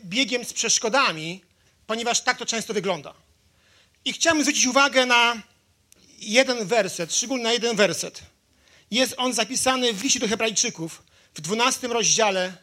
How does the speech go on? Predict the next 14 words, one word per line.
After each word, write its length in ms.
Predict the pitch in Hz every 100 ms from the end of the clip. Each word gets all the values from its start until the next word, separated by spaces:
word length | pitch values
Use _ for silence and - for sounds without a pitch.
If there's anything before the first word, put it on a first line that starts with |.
| _ _
i 80 | 240
to 60 | 226
jest 180 | 202 -
pierwszy 360 | 214 190 -
werset. 380 | 165 131 - - _ _ _ _ _ _ _ _ _ _ - - -
"Z 140 | - -
tego 240 | 311 311
powodu 600 | 311 277 240 170 190 220 _ _ _ _ _ _ _ _ _ _ _
my, 440 | 196 254 294 262 254 -
otoczeni 720 | 269 254 233 - 277 269 262
tak 280 | 269 262 202
wielką 460 | 214 262 269 254
rzeszą 380 | 240 254 240 233
świadków, 680 | 208 - 247 - - 220 -